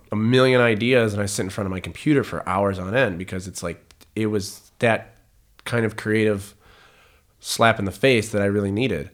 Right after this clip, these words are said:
But like everything, there's times where I go out and I'm completely bored to tears and I want to punch myself in the face and just go home. Um,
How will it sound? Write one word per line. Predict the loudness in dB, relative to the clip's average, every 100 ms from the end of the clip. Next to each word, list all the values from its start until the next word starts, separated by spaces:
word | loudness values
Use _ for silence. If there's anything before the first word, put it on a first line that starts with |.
| _ _ _ _ _
But | 4 6 4 -2
like | -2 0
everything, | 0 0 0 0
there's | 0 -2
times | -2 -2 -2 -2
where | 0
I | 0
go | -2 -4
out | -2 -4 -4
and | -8
I'm | -8 -8
completely | -10 -10 -10 -10
bored | -10 -10 -10
to |
tears | -4 0 0 0 -4 -12
and | -12 -10 -10
I | -10
want | -10 -10
to |
punch | -10 -2 0
myself | -2 -6 -12
in |
the | -12
face | -8 -6 -6 -10 -14 -14
and | -14 -12 -14 -16 _ _ _ _ _ _ _
just | -12 -6
go | -6
home. | -4 -4 -6 -16 -20 -20 -20 -20 -20 -20 -20 _
Um, | 4 6 6 4 2 -4 -10